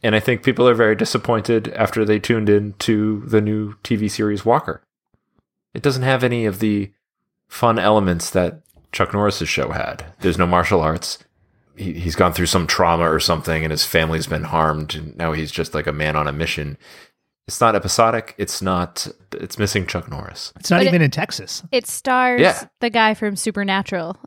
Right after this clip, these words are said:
Speaker 3: and I know a lot of people were kinda shitting their pants over that.
Speaker 2: Mm-hmm.
Speaker 3: Like, very excited.
Speaker 2: Is that Jensen Ackles?
Speaker 3: I,
Speaker 1: No.
Speaker 3: no, the other
Speaker 1: Jared
Speaker 3: one.
Speaker 1: Jared Pe-, Padalecki.
Speaker 2: Oh,
Speaker 1: Pe-,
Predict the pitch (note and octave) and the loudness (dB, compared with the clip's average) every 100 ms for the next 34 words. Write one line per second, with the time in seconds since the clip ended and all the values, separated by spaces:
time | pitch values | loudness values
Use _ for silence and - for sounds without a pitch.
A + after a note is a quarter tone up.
0 | - G3 G3+ F#3+ F3+ F3 F3 G3 F#3 F#3 | -8 -2 0 2 0 -2 -4 -6 -6 -6
1 | F3+ F#3+ E3+ E3+ F3+ F3 F#3 F3 F3 E3+ | -6 -4 -4 -4 -6 -6 -6 -6 -6 -8
2 | E3+ F3+ - A2+ A2 G#2+ - G3+ E3 - | -8 -8 -4 -2 -4 -6 0 0 0 -6
3 | - - D#3 F#3+ C3 D3 F3 F#3+ D#3+ C#3 | -8 0 2 2 0 0 2 0 0 -4
4 | - A3 G#3+ - - _ _ _ _ - | -2 -2 -2 -6 -18 _ _ _ _ -8
5 | G#3+ A3+ A3+ G3+ - - - - A3+ G#2 | -2 2 2 2 -2 -12 -10 -2 0 2
6 | G#2+ C3 - F#3 - _ _ - A2+ C3 | 4 2 0 -8 -18 _ _ -4 2 2
7 | C3+ - _ - B2 A2 - B2 A#2+ A#2+ | 2 -4 _ -4 -4 -4 -6 -2 2 2
8 | - C#2+ - - D#3+ C3 | 0 -6 -10 -2 2 2